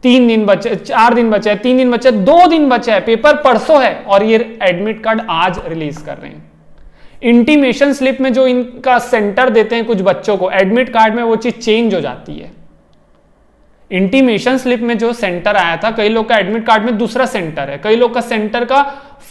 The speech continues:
fourth preference है, कई लोग के center में जो preference में नहीं भरे थे वो center आया हुआ है, तीन सौ किलोमीटर, साढ़े तीन सौ किलोमीटर दूर center आया हुआ है। लेकिन इन छोटी छोटी तकलीफों को कौन समझेगा, नहीं पता।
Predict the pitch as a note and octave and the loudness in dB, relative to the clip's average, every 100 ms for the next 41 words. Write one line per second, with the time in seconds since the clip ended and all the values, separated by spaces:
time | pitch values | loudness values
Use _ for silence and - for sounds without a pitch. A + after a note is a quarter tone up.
0 | B3 C#4+ D4+ - A#3 F3+ F#3 E3+ D#3+ E3 | 4 6 6 2 -2 0 -4 -4 -6 -4
1 | F3+ A#3 B3 A#3+ C4 A#3+ B3+ B3+ C4 B3 | 2 2 2 0 -2 -2 -2 -2 -2 -2
2 | A#3+ A#3+ D4 D4 D4 D4 C#4+ B3 C4+ D4+ | -2 -2 -2 0 0 0 0 -2 -2 -2
3 | C4 D4 C#4+ A#3+ G#3 F#3 E3+ F3 F3 A#3+ | 0 0 0 -2 -2 0 2 0 2 0
4 | A#3+ - - A3 A3 G3+ F#3 F#3 E3 G3 | -2 -4 -4 -2 -2 -4 -4 -4 -2 -2
5 | G3+ G#3+ G#3 F#3 E3+ E3+ D#3+ D#3+ E3 D#3 | -2 -4 -6 -8 -8 -8 -10 -10 -8 -8
6 | D#3 D3+ C#3+ C#3+ C3 C3 C#3 D3 _ _ | -10 -12 -10 -10 -10 -12 -14 -16 _ _
7 | _ _ _ _ - G3 A#3 E4 C#4 C#4 | _ _ _ _ -4 -2 -2 0 0 2
8 | B3 B3+ A#3+ C4+ C4+ A#3+ A#3+ A3+ G#3 - | 0 0 0 0 0 -2 -4 -2 -4 -6
9 | - B3 B3 A3 G#3 G3+ G#3 G3+ G3+ G#3 | 0 0 0 -2 -4 -4 -6 -4 -2 -4
10 | G#3 D#3+ D3+ D3+ D#3 D3 D#3+ | -6 -10 -10 -12 -16 -18 -20